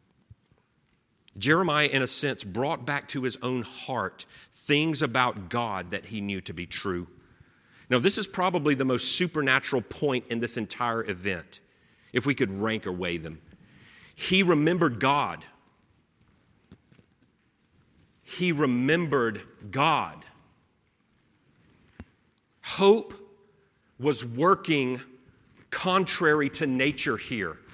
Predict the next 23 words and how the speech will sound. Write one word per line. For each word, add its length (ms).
beloved. 460
If 160
you've 160
ever 240
been 340
in 140
suffering, 640
remembering 680
God 300
in 100
those 240
moments 560
is 180
literally 400
where 240
it 120
seems 320
that 160
God 260
meets 400
you 140
and 180
things 540